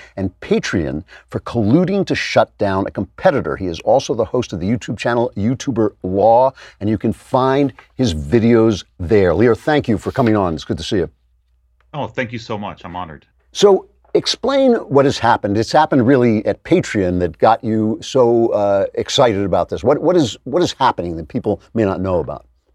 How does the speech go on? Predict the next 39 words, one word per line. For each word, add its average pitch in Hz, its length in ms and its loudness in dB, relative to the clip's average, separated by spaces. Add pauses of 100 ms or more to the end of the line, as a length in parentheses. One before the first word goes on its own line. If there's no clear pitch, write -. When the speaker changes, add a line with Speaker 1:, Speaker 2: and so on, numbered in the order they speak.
(720)
Speaker 2:
Right. 151 280 -6
So 110 200 -8
we've 117 300 -10
seen 120 280 -10
for 92 300 -12
at 82 120 -12
least 131 180 -8
the 101 60 -12
last 92 280 -10
year 90 140 -8
and 82 100 -10
a 85 40 -10
half, 92 260 -8
a 92 40 -10
lot 87 200 -6
of 85 80 -16
different 87 300 -18
people 110 320 -10
getting 82 420 -10
deplatformed, 90 800 -6
removed 87 340 -8
from 82 200 -14
various 82 320 -4
platforms. 113 680 -2
And 95 260 -6 (500)
I've 107 180 -4 (140)
discussed 117 440 -6
the 104 100 -6
topic 104 360 -8
many 95 260 -6
times. 120 480 -2
And 98 140 -10
as - 160 -14
far 135 240 -2
as 123 120 -4
the 110 80 -4
law 113 180 -2
is 117 160 -6
concerned, 95 720 -8